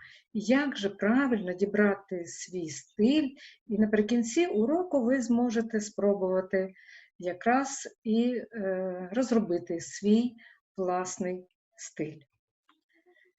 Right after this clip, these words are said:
Уміння красиво одягатись — це дійсно мистецтво.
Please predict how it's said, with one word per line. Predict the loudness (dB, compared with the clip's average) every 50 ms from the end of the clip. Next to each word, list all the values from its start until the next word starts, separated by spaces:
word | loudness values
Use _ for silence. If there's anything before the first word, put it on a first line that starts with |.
| _ _ _ _ _ _ _ _ _ _ _ _ _ _ _ _ _ _ 0
Уміння | 4 6 8 8 6 6 2 0 -2
красиво | -2 -4 -4 -2 -2 0 2 2
одягатись — | 2 4 4 2 2 2 0 -2 0 0 -2 -2 -4 -14 -16 -20 _ _ _ _ _ _ 0
це | 2 2 2 2 0 -6 -14 _ _ -12
дійсно | -12 -12 -10 -10 -10 -10 -8 -8 -8 -8 -8 -12 -16 _ _
мистецтво. | -6 -4 -4 -4 -4 -4 -4 -4 -4 -4 -8 -14 _ _ -18 -16 -16 -18